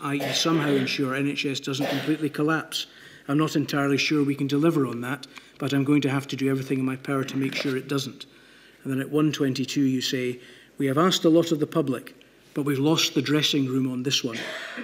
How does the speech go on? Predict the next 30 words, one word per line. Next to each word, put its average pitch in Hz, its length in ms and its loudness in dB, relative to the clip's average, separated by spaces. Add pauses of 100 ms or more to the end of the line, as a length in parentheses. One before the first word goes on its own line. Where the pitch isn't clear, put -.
(120)
After 147 200 2
twenty-one 170 640 6
months, 147 320 2
Save 156 300 4
the 156 220 2
N 151 60 4
H 156 200 0
S 147 220 0
isn't 160 320 2
enough 165 360 2
to - 80 -4
stop - 300 -2
them 143 180 0
living 143 240 2
their 139 160 0
lives 131 440 -4 (280)
as 143 140 -2
close 147 240 0
to 143 120 2
normal 139 400 0 (340)
as 131 120 -4
they 135 120 0
can 131 160 -6
get." 123 340 -8 (840)
Does 196 160 6
this 208 180 6
exchange 160 800 4
indicate, 147 680 0
First 135 280 -6
Minister, 139 460 -4